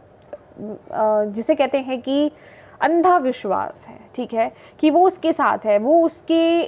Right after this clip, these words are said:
अ, ईश्वर के, divine के प्यार में मग्न है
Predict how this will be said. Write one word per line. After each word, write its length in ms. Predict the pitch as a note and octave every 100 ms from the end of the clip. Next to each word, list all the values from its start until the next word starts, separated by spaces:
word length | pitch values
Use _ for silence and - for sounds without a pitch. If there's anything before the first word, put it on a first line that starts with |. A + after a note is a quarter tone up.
| -
अ, 500 | - - - A#3+ A#3+
ईश्वर 400 | C#4 C#4 F4+ F4
के, 460 | E4+ D#4 D4+ D#4+ - G#3
divine 520 | G#3+ A3 A#3+ C#4 D4+
के 120 | D#4+
प्यार 300 | D4+ C4+ B3+
में 140 | C4+
मग्न 360 | B3 A#3 C4+ C#4
है 400 | C#4+ C4 C4